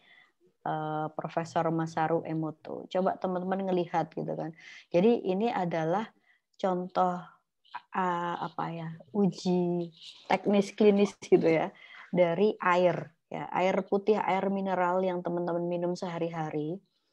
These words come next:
itu dia ditaruh di sebuah tempat.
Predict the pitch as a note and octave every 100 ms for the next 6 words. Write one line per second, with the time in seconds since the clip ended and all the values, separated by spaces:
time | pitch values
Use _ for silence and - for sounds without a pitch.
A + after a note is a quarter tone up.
0 | _ _ _ _ G3+ G3 A#3+ G#3 F#3 G3
1 | A3 F#3+ F#3+ G#3 A3 A3+ - F3 F3 G#3
2 | F#3+ F#3+ G3 F3+ E3 E3 E3 E3 E3 D#3+
3 | - -